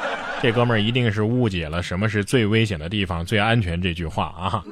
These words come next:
下面这个小偷做的事情呢，也差不多啊，进画室盗窃，结果七天就被抓了。因为画室的老师模拟的肖像与他本人太像了，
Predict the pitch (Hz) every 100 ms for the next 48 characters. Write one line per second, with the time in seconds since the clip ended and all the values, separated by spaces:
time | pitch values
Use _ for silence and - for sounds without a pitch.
0 | - - - 254 240 214 196 165 135 143
1 | 160 165 147 139 156 127 127 113 92 82
2 | - 147 120 127 165 151 117 104 107 190
3 | 170 165 277 226 147 - 131 117 127 101
4 | - 107 80 117 117 85 - - 185 143
5 | 123 113 92 82 90 85 73 - - -
6 | 143 139 127 120 165 143 135 135 127 107
7 | 85 98 - 165 160 131 107 90 104 156
8 | 185 101 95 101 175 190 175 180 107 76
9 | 87 101 - 143 90 78 95 135 220 214
10 | 110 107 78 -